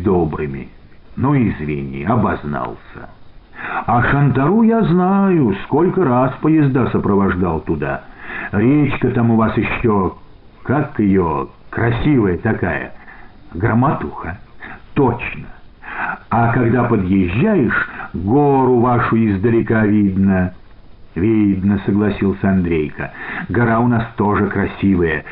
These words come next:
и зовётся хорошо Звени гора». «Верно, хорошо. Отчего она так называется? Звенит, что ли?» «Не знаю. А вот когда долго-долго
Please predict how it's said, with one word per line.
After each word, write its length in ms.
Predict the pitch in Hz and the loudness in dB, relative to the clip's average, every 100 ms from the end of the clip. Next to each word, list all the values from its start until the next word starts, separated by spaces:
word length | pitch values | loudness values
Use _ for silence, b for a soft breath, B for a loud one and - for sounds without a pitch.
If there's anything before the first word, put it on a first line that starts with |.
| B B | B B
и 120 | 117 120 | 0 2
зовётся 680 | 117 95 104 143 - 123 | 2 2 2 0 -2 -2
хорошо 560 | 120 127 117 - 85 73 B B B | 0 0 0 0 -2 -4 B B B
Звени 720 | 87 101 120 131 123 110 90 | -2 0 2 4 4 4 2
гора». 540 | 92 90 76 67 - - - - - - - - - - | 0 0 -2 -8 -12 -18 -20 -20 -20 -20 -20 -20 -16 -6
«Верно, 480 | 85 80 76 78 | -2 -2 -4 -8
хорошо. 640 | 80 95 101 - 101 110 120 - - - B B B | -4 -2 0 2 2 0 -2 -12 -20 -20 B B B
Отчего 500 | - 147 - - 202 | -4 -2 0 0 2
она 140 | 175 143 | 2 0
так 200 | - 156 | 0 0
называется? 720 | 147 180 92 - - - 73 - - - - | 2 2 0 -4 -14 -16 -16 -18 -20 -16 -6
Звенит, 520 | 101 127 113 95 98 - | 0 2 4 2 2 -2
что 140 | 233 165 | 0 -2
ли?» 100 | - - - - - - - | -2 -16 -20 -20 -20 -20 -10
«Не 200 | 95 117 | 0 0
знаю. 500 | 117 101 80 78 76 - - - - - B B B | 2 0 0 -4 -10 -16 -20 -20 -20 -18 B B B
А 100 | 110 | 0
вот 180 | 123 123 | 0 2
когда 260 | 123 117 | 0 2
долго-долго 800 | 113 113 139 110 113 113 123 107 | 2 2 2 2 2 4 2 2